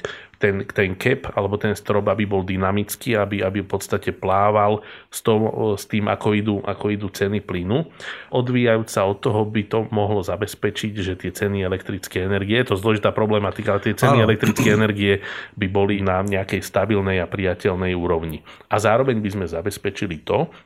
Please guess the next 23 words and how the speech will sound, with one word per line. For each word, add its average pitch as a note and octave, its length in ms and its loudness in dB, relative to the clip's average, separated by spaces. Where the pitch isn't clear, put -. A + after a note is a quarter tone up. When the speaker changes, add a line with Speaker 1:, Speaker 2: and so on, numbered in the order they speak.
Speaker 1:
že G#2+ 200 0
by G#2 120 -2
nám G2 200 0
tí G2 140 -6
svetoví G#2 480 0
dodávateľia G2 640 0
boli G2 160 -4
ochotní G2+ 460 -6
predávať F#2+ 500 0
ten F2 160 -6
plyn. E2+ 240 -8
Pretože G2 320 -4
my, G2 160 -2
kebyže G2 340 -4
zastropujeme F#2+ 720 -2
cenu F#2+ 320 0
plynu, G#2 460 0
ako - 240 2
si G#2+ 160 -4
my G2+ 120 -2
povieme, G2+ 460 0
no G2 160 0
tak F#2+ 240 -2